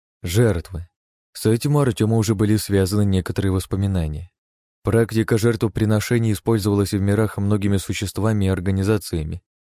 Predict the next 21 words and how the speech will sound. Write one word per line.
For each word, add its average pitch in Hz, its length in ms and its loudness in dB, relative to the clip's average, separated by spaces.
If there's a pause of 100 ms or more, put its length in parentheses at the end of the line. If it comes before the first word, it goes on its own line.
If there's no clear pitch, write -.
(160)
причем 90 400 0
для 110 120 2
абсолютно 107 440 -2
разнообразных 101 720 0
целей. 85 480 -4 (640)
Свойства 113 480 0
жертвы 123 440 0
имели 123 260 0
большое 113 360 0
значение. 95 680 -2 (460)
Разумные 110 560 2
с - 80 -6
какими-то 98 480 0
особенными 90 560 0
врожденными 87 680 0
качествами, 92 640 -2
повышающими 87 800 0
ценность 87 440 -2
этой 90 200 -2
самой 87 280 -2
жертвы, 85 480 -4